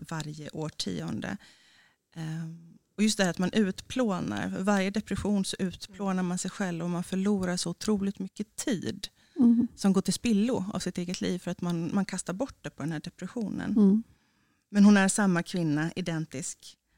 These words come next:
Speaker 1: "Första gången det hände var jag tio. Det var en olycka. Andra gången tänkte jag härda ut och aldrig återvända.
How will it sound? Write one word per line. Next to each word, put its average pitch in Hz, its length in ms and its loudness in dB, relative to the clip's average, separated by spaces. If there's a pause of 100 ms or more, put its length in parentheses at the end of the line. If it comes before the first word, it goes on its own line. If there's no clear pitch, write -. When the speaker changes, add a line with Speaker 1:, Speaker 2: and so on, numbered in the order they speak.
(100)
Speaker 1:
"Första 208 320 0
gången 180 260 2
det 170 60 0
hände 170 240 0
var 160 60 -4
jag 160 100 -6
tio. 156 500 -8 (240)
Det 180 100 -4
var 170 120 -2
en 170 100 0
olycka. 160 560 -8 (540)
Andra 202 340 4
gången 160 400 -2
tänkte 156 400 -6
jag 143 80 -8
härda 151 300 -6
ut 180 440 -6
och - 200 -12
aldrig 156 300 -6
återvända. 175 680 -6